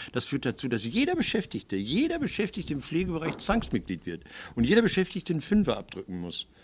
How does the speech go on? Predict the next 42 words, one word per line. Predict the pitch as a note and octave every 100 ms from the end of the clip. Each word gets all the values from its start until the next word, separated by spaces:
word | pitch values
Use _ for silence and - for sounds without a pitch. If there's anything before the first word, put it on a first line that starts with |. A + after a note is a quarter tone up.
| - - - - - -
Und | -
das | D#3+
machen | F3 F3+
die | E3+
angeblich | E3 D#3+ E3
freiwillig. | - F3 A#2+
Da |
gibt's | A#2 -
so |
eine | A2+
Umfrage, | A#2+ E3 - E3 C3
ich | C3+
weiß | C3+
ja, | C3+
wie | A2
man | A#2
Umfragen | A2+ C3+ A#2+ G#2+
macht, | A2+ E3+ - - - - -
äh, | A#2+ A#2+
da, | B2+ C3
da | A#2+
sagen | A2+ C#3+ C#3+
dann | A#2+
siebenundsechzig | A2 D3 C3+ - B2+ B2+
Prozent | - A#2+ C#3 B2+
der |
Befragen-, | A#2+ C3 B2+ A2+ -
Befragten, | - C3 - A#2
"Finden | B2+ A2
wir | -
toll." | E3 C3+
Aber | G2 G2
wenn | C3
dann | A2
kassiert | - G2+ - A3 -
wird, | - F2+
da |
gibt's | G2+ -
die | A#2+ G#2+
Erfahrung | G#2+ C3+ C#3 A2
in | G#2
Niedersachsen, | F3 C#3+ F#2+ G#2 -